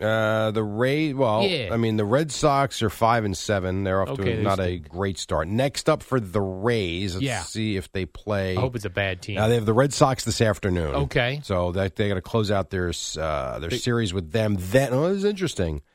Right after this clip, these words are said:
Speaker 1: They do, so yes, they do have the Reds,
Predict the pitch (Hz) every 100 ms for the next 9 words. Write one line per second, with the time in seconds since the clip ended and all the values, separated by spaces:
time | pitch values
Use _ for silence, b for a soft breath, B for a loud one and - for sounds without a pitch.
0 | _ _ _ _ _ _ _ 127 131 139
1 | 104 147 143 - 139 147 151 85 - -
2 | b b b - 123 101 107 160 175 185
3 | 170 180 151 131 82 76 69 -